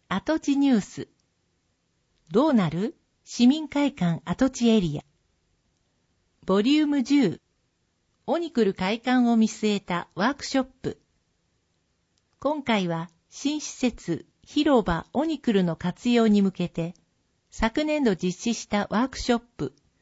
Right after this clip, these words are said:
みるみるふむふむつくーると参加者の声を紹介します。同ワークショップでは、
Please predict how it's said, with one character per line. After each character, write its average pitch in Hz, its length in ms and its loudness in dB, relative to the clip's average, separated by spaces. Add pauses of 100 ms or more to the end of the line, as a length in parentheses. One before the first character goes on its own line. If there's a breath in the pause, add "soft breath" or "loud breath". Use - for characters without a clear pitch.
(380)
み 302 180 2
る 302 180 2
み 208 160 4
る 170 160 -2
ふ 277 240 -2
む 247 180 2
ふ 190 180 -6
む 151 280 -6
つ - 140 -16
く - 160 -4
ー 247 240 2
る 127 180 -8 (580)
と 170 200 -4 (260 soft breath)
参 277 260 -4
加 302 140 -2
者 247 140 0
の 180 120 -2
声 247 320 2
を - 200 -6
紹 226 240 -2
介 220 240 0
し - 160 -4
ま 170 160 0
す。 - 200 -20 (1400)
同 285 240 0
ワ 196 100 0
ー 247 80 0
ク - 100 -12
シ - 120 -2
ョ 247 40 0
ッ - 20 -2
プ 196 160 -8
で 151 140 -2
は、 170 220 -10